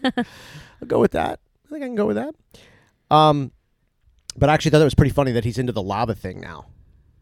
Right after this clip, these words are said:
Speaker 2: where it's like, and then he said something else this morning. Uh, oh, oh, oh, no.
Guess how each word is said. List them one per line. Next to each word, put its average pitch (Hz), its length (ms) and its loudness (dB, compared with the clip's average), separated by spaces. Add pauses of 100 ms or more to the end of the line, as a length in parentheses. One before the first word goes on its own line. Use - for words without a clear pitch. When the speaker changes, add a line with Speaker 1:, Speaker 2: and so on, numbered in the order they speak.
(140)
Speaker 2:
where 107 280 -4
it's 110 200 -8
like, 120 320 -6
and 135 160 -2
then 143 120 4
he 151 100 2
said 143 180 0
something 127 220 -2
else 117 180 0
this - 160 -12
morning. 110 380 -8 (100)
Uh, 120 60 -6 (100)
oh, 170 220 8
oh, 147 160 4
oh, 147 100 2
no. 143 220 -2